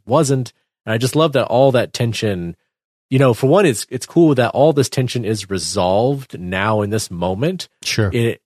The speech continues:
Speaker 1: al-, almost like a knot in somebody's back. Like, you just got the knot out of your back and now you can move again. And now you
Speaker 2: Indeed.
Speaker 1: can, you can, you can shuffle and, and move the way you need to. And now they have the flexibility and the unity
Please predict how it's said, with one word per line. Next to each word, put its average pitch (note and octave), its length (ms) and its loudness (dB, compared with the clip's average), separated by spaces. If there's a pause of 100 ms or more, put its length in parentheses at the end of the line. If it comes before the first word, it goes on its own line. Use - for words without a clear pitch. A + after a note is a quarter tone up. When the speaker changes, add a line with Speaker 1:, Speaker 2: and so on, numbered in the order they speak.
Speaker 1:
al-, D3 220 2
almost F3 380 2
like C#3+ 160 0
a A#2 80 0
knot C3 480 -2
in A#2+ 120 -4
somebody's G#2 460 0
back. - 480 -6
Like, G2+ 260 -2
you G2+ 120 -6
just G#2 260 -4
got A#2+ 260 0
the G#2+ 100 0
knot G#2+ 500 0
out A2+ 200 2
of G2+ 120 -2
your G2+ 100 0
back F2+ 380 -2
and F#2+ 100 -4
now G#2 140 -2
you A2 160 -2
can F2+ 160 -10
move F#2+ 560 -4
again. C2+ 340 -10
And D#2+ 120 -14
now F#2+ 160 -2
you G2 160 -2
Speaker 2:
Indeed. F2+ 340 -2
Speaker 1:
can, - 80 -20 (240)
you G#2 160 -4
can, F#2 260 -6
you G2+ 240 -8
can F2 300 -12 (140)
shuffle G#2 680 -2
and, F#2 300 -8
and F2 440 -10
move G2+ 380 -4
the G2+ 80 -8
way G2+ 140 -4
you F#2 240 -6
need G2 380 -6
to. E2 280 -6
And F2+ 320 -6 (360)
now A2+ 300 -2
they A#2+ 140 0
have G#2+ 180 -2
the G#2 80 -6
flexibility G#2+ 960 -2
and F#2 100 -4
the F2+ 80 -8
unity E2+ 760 -2